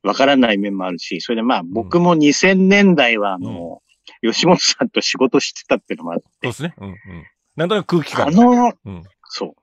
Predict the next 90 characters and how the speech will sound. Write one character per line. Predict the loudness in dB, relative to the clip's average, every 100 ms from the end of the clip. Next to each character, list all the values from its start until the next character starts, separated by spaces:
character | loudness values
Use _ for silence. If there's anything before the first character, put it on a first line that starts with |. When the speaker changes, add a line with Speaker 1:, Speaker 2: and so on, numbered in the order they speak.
| -2
Speaker 1:
あ | 4
の | 6 6
仕 | 4
事 | 2 2 2
は | 0
そ | 2 4 4
う | 4
い | 2 0
う |
意 | 0 0
味 | 2 2
合 | 2
い |
の | 0
東 | -2 -4 -4 -4
京 | -2 -2
進 | 0 -4
出 | -4 -4
だ | -4
っ | -4
た | -6
の | -6
か | -8
っ | -8
て |
い | -10
う |
の | -10
が、 | -14
あ |
の、 | -20
Speaker 2:
う |
ん。 | -10 0
Speaker 1:
評 | 2 2 0
価 | 2 4
し | 4 2 0 _ _ _ _ _ -20 -18 -8 0
て | 2
る | 2
か | -2 -6
ら。 | -8
Speaker 2:
な | -10
る | -10
ほ | -10
ど。 | -12 -18 -20 _
う | -20
ん、 | _ -20
う |
ん。 | -20 _ _ _ _ _ _ _ _ _ _ -16 -8 -4
Speaker 1:
吉 | 0 2
本 | 2 0
の |
社 | 0 0
内 | 2 2
政 | -2 0 2 2
治 | -2
と | -12
の | -14
ね、 | -16
絡 | -6 -2 0
み | -2
と | -4
か。 | -8 -4
Speaker 2:
絡 | -2
み | -4
と | -8
か。 | -14 -8
Speaker 1:
局 | -4 -4 -2
と | -4
の | -2
ね、 | -6 -6 _
Speaker 2:
は | -12 -12
い。 | -16 -20 -18 -10
Speaker 1:
付 | -4 0
き |
合 | 0
い |
方。 | 0 -6 -8
Speaker 2:
付 | -10 -12
き |
合 |
い | -10
方。 | -12 -14
Speaker 1:
ま | -6 -6
あ、 |
テ | 0
レ | 2
ビ | 2
朝 | 2 2
日 | -2 -2
と | 0 0